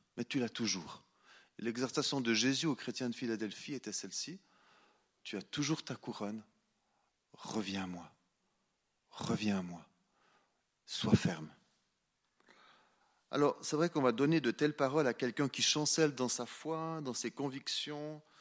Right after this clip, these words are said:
ou qui risque de chanceler, ou dans l'expression de sa foi. Et puis,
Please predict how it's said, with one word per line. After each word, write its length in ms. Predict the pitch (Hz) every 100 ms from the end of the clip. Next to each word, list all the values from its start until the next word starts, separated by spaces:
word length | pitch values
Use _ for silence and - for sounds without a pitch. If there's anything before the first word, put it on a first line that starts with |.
| - - _ _ _ _ -
ou 40 | -
qui 100 | 113
risque 300 | - 160 135
de 100 | 131
chanceler, 880 | - 139 - 139 135 147 156 156 139 - _ _ -
ou 80 | 117
dans 120 | 127
l'expression 540 | 151 - - 147 147
de 60 | 143
sa 180 | - 139
foi. 340 | - 151 170 - _ _ _ _ _ _ _ _ _ -
Et 40 |
puis, 340 | - 196 208